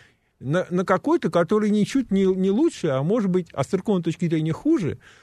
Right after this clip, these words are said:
а с научной точки зрения совсем не лучше. Я считаю, что это была на самом деле ошибка, э, потому что, ну, скажем, берём дату девятнадцатого века, какую-нибудь, и-, из какой-нибудь газеты, русской, русской газеты, там,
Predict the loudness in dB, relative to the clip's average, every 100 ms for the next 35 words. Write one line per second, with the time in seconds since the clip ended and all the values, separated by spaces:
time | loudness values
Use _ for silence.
0 | _ -6 -2 -2 -2 -4 -4 -4 -2 -2
1 | -2 -2 -2 0 0 2 0 -2 -4 -4
2 | -4 -2 -4 -2 -2 -2 -4 -6 -12 -14
3 | -4 -2 0 0 0 0 2 0 0 -2
4 | -4 -4 -6 -8 -16 -6 -4 -2 0 0
5 | 0 0 0 0 0 2 2 0 2 2
6 | 2 2 2 0 0 0 -4 -2 0 0
7 | 0 -4 -8 _ _ _ _ _ 0 2
8 | 2 4 2 2 0 0 0 -2 0 2
9 | 4 4 4 4 4 2 0 0 0 -2
10 | 0 0 0 -4 -8 -14 -12 -4